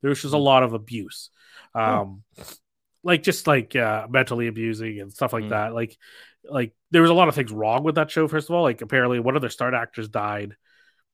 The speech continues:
Speaker 1: while
Speaker 2: Hmm.
Speaker 1: filming that show, um, with her there. And then, uh, just stuff, like, with her, she wanted to do it this way. Like, she was promised this, promised that, and it didn't go that
Speaker 2: Yeah.
Speaker 1: way.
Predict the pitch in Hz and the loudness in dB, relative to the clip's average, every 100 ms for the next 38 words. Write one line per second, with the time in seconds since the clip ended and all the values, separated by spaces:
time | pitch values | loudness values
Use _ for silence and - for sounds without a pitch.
0 | _ 113 113 107 117 107 107 107 - 110 | _ -4 -4 0 -2 -2 -6 -6 -4 -4
1 | 107 101 104 101 98 98 98 95 92 _ | -2 -2 -4 -6 -10 -10 -12 -16 -20 _
2 | _ _ _ _ _ _ _ _ - 120 | _ _ _ _ _ _ _ _ -16 -2
3 | 123 117 117 117 117 120 127 117 113 113 | 0 0 0 0 0 0 0 0 -2 -4
4 | 107 101 - _ _ _ _ _ _ 180 | -4 -8 -16 _ _ _ _ _ _ -4
5 | 180 - 143 127 117 117 127 117 - 120 | -2 2 2 2 -2 -4 -2 -2 -4 0
6 | 131 123 120 120 117 107 123 - 123 123 | 2 2 -2 -4 -4 -2 -4 -2 0 2
7 | 120 113 - 127 - 131 120 117 - 117 | 2 0 -4 -6 -2 0 0 -2 -4 -2
8 | 117 - - 120 120 - 104 110 113 _ | -2 -4 -2 -2 -2 -6 -2 0 -2 _
9 | - - 131 127 127 117 113 110 98 92 | -20 -6 -2 0 -2 -2 -2 -2 -4 -10
10 | 85 | -14